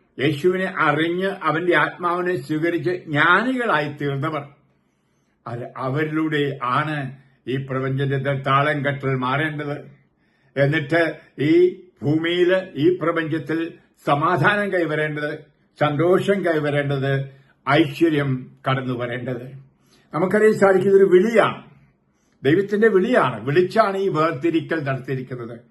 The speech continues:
ആ, നമ്മൾ കാണാൻ സാധിക്കുന്നുണ്ടല്ലോ. ഉദാഹരണമായിട്ട് ലൂക്കാ എഴുതിയ സുവിശേഷത്തിന്റെ പത്തൊമ്പതാം അധ്യായം, ഒരു മുണ്ടനായ കുറിയ മനുഷ്യൻ സക്കേവൂസ് മരത്തിലിരിക്കുകയായിരുന്നു. യേശുവിനെ ഒന്ന് കാണാൻ, ഈ വിചിത്ര ജീവി ആര്,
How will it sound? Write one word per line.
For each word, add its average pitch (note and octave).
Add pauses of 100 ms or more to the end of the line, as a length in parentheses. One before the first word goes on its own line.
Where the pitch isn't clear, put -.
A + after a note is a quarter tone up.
(600)
ആ, C#3+
നമ്മൾ D3+
കാണാൻ D3+
സാധിക്കുന്നുണ്ടല്ലോ. C#3+ (160)
ഉദാഹരണമായിട്ട് C3+
ലൂക്കാ B2+
എഴുതിയ B2+
സുവിശേഷത്തിന്റെ B2+
പത്തൊമ്പതാം B2
അധ്യായം, C3 (500)
ഒരു C3
മുണ്ടനായ C3+ (340)
കുറിയ D#3+
മനുഷ്യൻ C3+ (320)
സക്കേവൂസ് C3+ (380)
മരത്തിലിരിക്കുകയായിരുന്നു. C#3
യേശുവിനെ C#3+
ഒന്ന് C3+
കാണാൻ, C3+ (400)
ഈ D3+
വിചിത്ര D3
ജീവി D3+
ആര്, C3+